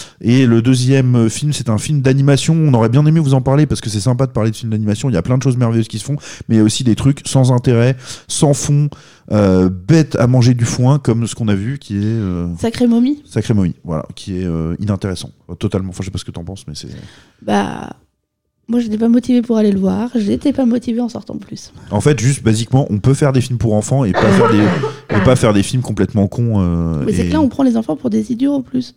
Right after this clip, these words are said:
Speaker 1: il y a aucune idée, euh, novatrice en plus dedans. C'est nul, euh, du début à la fin, quoi.
Speaker 2: Non, puis tout est prévisible. Enfin, et puis, encore une fois, on fait un film pour les enfants. On est en deux mille vingt-trois. Peut-être qu'il a été fait en deux mille vingt-deux, mais, euh, admettons. Pourquoi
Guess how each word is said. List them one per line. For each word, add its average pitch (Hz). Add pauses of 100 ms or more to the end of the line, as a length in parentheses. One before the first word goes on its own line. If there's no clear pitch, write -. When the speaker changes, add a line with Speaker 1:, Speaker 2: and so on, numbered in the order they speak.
Speaker 1:
il 101
y 98
a -
aucune 143
idée, 139
euh, 110
novatrice 120
en 120
plus 127
dedans. 117
C'est 95
nul, 139
euh, 98
du 98
début 117
à 123
la 120
fin, 82
quoi. - (340)
Speaker 2:
Non, 294
puis -
tout -
est 220
prévisible. 226
Enfin, 208 (760)
et 240
puis, - (720)
encore 277
une 226
fois, 196
on 233
fait -
un 247
film -
pour 247
les 208
enfants. 214
On 226
est 262
en 269
deux 202
mille 262
vingt-trois. 220
Peut-être 226
qu'il 240
a 220
été 214
fait -
en 240
deux 240
mille 233
vingt-deux, 214
mais, -
euh, - (720)
admettons. 214 (880)
Pourquoi 240